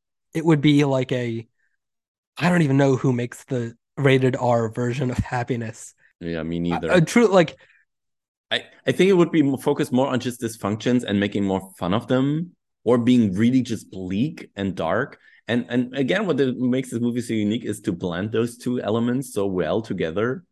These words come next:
Speaker 2: so that you never
Speaker 1: Exactly.
Speaker 2: will quite know, know how to feel all the <laughs> way to the end. And I mean, of course, the movie being more explicit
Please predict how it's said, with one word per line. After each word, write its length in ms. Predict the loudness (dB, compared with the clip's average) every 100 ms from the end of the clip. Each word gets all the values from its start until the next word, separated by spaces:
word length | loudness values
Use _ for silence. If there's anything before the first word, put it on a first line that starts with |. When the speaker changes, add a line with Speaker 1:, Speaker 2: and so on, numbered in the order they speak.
| _ _ _ _ _
Speaker 2:
so 100 | -2
that 140 | 0
you 80 | 2
never 200 | 2 2
Speaker 1:
Exactly. 80 | 2
Speaker 2:
will 80 | 0
quite 220 | 0 0
know, 260 | 2 0 -2
know 300 | -4 -4 -4
how 180 | -4 -6
to 120 | -8
feel 520 | -10 -4 0 0 -4 -10 _ -2
all 140 | 0
the 80 | 2
<laughs> 60 |
way 100 | 0
to 160 | 2 2
the 180 | 2 0
end. 300 | -2 -4 -10 _ _ _ _
And 100 | 2
I 40 |
mean, 120 | 4
of 100 | 2
course, 260 | 2 0 0 -8 _ _ _
the 120 | -2 2
movie 300 | 2 2 0
being 240 | 2 2
more 220 | 2 0 -2
explicit 600 | -6 _ -6 -2 -2